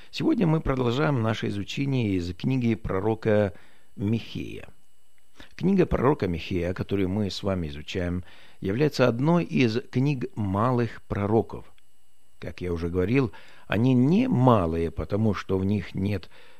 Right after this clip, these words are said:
э, много поучений или же пророчеств, а потому, что у них меньше написанного, чем у других пророков, например, Исаии или же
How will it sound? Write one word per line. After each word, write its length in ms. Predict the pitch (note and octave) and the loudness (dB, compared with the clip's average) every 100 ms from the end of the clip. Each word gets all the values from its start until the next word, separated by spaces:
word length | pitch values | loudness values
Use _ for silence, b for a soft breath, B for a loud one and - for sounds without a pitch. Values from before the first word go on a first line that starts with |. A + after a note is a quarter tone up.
| - | -8
э, 200 | E2 D#2 | -6 -4
много 460 | E2 G2 G#2 F#2+ | -4 -2 0 0
поучений 800 | F2 G2 F#2+ - B2 B2+ A2 F#2+ E2+ | 0 0 0 -2 0 2 2 2 0
или 320 | F2 G2 F#2+ | -2 0 0
же 160 | F2+ | 0
пророчеств, 800 | F#2 - G#2+ A#2 G2+ - - - B B B - | -2 2 4 6 6 2 -10 -12 B B B -10
а 100 | - | -4
потому, 600 | F2+ G#2+ A2 D#3+ C3 - | -2 2 6 6 6 2
что 280 | - - F#2 | -6 0 2
у 60 | |
них 320 | A2 C3 A2 b b - | 4 4 2 b b -4
меньше 680 | A2 A#2+ F2 - - - - | 2 2 2 -2 -2 -4 -4
написанного, 880 | - A2+ A#2 E3 E3 - A2+ A2 G2 | -2 -2 0 0 0 0 2 4 4
чем 300 | - A2 G#2 | 2 -2 -2
у 40 | F#2+ | -2
других 460 | F#2 G2 G#2+ - | -2 -2 -2 -4
пророков, 500 | - D#2+ A2+ A#2+ G#2 | -8 -2 0 2 0
например, 520 | E2+ D2 F#2 G2+ G2+ | -2 -6 -4 0 0
Исаии 640 | F2 C#2+ - G#2 G#2+ G#2 F2 | -2 -6 -4 -2 0 0 -2
или 360 | - E2 D#2+ | -6 -8 -8
же 220 | D2 D2+ | -8 -6